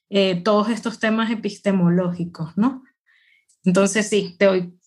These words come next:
toda la razón, em, en eso, y qué afortunados somos ahora que tene-, podemos contar con esta traducción al español, ¿no? Y que podemos acceder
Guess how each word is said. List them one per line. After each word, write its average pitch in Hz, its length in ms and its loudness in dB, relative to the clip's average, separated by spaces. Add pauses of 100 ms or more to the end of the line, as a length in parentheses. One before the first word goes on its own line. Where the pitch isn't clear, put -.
(480)
toda 254 240 6
la 254 160 2
razón, 208 880 0
em, 196 880 0 (880)
en 220 160 0
eso, 262 220 0
y 294 200 2
qué 262 120 2
afortunados 254 760 0
somos 277 320 0
ahora 247 580 -4
que 302 360 0
tene-, 220 280 0
podemos 214 360 -2 (140)
contar 196 320 -2
con 233 140 -4
esta 247 240 -2
traducción 202 580 -2
al 220 120 -2
español, 233 540 -2
¿no? 269 100 0
Y 247 80 -2
que 196 100 -2
podemos 196 340 -2
acceder 190 680 0